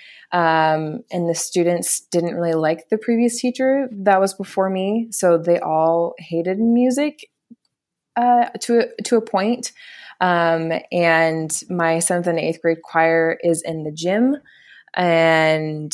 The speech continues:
it still is to this day. Uh, they, last year, my first year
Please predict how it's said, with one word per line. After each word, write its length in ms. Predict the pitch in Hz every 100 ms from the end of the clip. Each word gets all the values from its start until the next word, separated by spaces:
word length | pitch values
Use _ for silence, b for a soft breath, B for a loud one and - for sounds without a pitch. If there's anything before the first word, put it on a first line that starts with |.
| -
it 100 | 175
still 280 | - 180 170
is 300 | 165 160 -
to 80 | 160
this 220 | 156 -
day. 560 | 151 147 156 180 196 - -
Uh, 340 | 156 160 - - 180 170
they, 420 | 165 165 165 160 -
last 400 | 156 151 - 175
year, 80 |
my 140 | 165 156
first 340 | 160 160 -
year 280 | 156 151 151